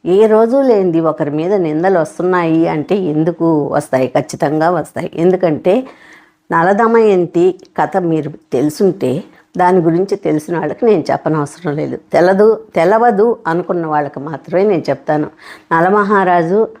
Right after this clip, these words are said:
ఆ, దమయంతి ఇద్దరు భార్యాభర్తలు. వాళ్ళు ప్రేమించారు, పెళ్లి చేసుకున్నారు. ఈ మధ్యలో పరీక్షలు జరిగాయి, దేవతలు కూడా అక్కడికి వచ్చారు. వాళ్ళల్లో, ఆ, ఎవరినైతే ఆమె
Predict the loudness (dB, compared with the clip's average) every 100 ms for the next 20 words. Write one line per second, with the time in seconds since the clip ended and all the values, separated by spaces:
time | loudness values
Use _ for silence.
0 | _ -12 -8 -4 -2 -4 -4 -2 0 2
1 | 2 2 0 -4 -4 -8 _ _ -6 -2
2 | 2 2 2 -2 -8 _ _ -4 -2 2
3 | 2 2 -2 -2 -4 -6 -14 _ -2 -2
4 | 0 0 2 2 0 0 0 0 0 2
5 | 4 2 0 -4 -2 -2 0 -2 -2 -2
6 | -2 0 0 0 0 0 2 2 2 2
7 | 2 2 2 2 2 0 0 0 0 0
8 | -4 -12 -20 _ _ -6 0 0 0 -2
9 | 0 0 2 0 -4 _ _ _ -2 2
10 | 2 2 0 -4 -8 -10 _ _ _ -10
11 | -8 -6 -6 -8 -12 _ _ 0 2 2
12 | 2 2 2 0 0 -2 -2 -2 -4 -8